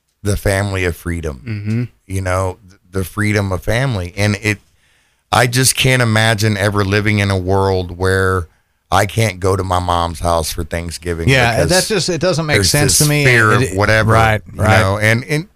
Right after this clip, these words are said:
Speaker 1: you know, and in all honesty, I was raised to believe that y-,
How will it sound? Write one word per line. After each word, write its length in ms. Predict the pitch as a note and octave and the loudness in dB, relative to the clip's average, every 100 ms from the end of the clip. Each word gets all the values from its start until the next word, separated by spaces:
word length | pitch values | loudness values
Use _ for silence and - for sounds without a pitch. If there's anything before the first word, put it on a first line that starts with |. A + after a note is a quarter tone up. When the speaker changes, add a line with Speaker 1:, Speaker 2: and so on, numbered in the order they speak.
| _ | _
Speaker 1:
you 80 | C3 | 0
know, 220 | C3 C3 B2+ | 2 2 2
and 140 | C3 | 2
in 160 | C3 C#3 | 2 2
all 160 | D3 C#3 | 2 2
honesty, 600 | B2+ C3 - C3 B2 A#2 | 2 0 -2 0 0 2
I 160 | C3 | 2
was 200 | D3 B2 | 0 0
raised 300 | A#2+ B2 A2 | 2 0 0
to 80 | A#2+ | -4
believe 480 | G#2+ A2 A2+ A2+ G2 | -2 0 0 -2 0
that 260 | G#2+ G2+ - _ _ _ _ _ _ _ _ _ _ _ _ _ _ | 0 0 -4 _ _ _ _ _ _ _ _ _ _ _ _ _ _
y-, 180 | F3+ | -20